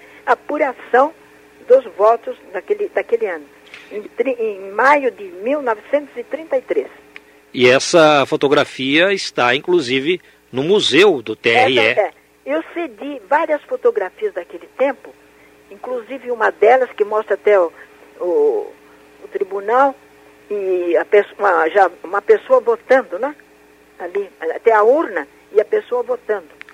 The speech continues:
Speaker 2: Você se lembra dos candidatos desta eleição?
Speaker 1: Muito pouco. Eu me lembro que tinha um, aquele, que tinha, parece que é Teodoro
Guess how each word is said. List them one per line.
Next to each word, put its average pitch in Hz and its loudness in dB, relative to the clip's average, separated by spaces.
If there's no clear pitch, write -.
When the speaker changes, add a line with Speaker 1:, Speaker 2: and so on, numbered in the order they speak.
Speaker 2:
Você 190 6
se - 2
lembra 196 4
dos 135 -2
candidatos 143 -2
desta 135 -2
eleição? 117 -4
Speaker 1:
Muito 370 -10
pouco. 302 -8
Eu 311 -8
me 320 -16
lembro 302 -10
que 294 -20
tinha 277 -6
um, 220 -4
aquele, 202 -2
que 208 -14
tinha, 190 -4
parece 214 -4
que 247 -4
é - 0
Teodoro 220 2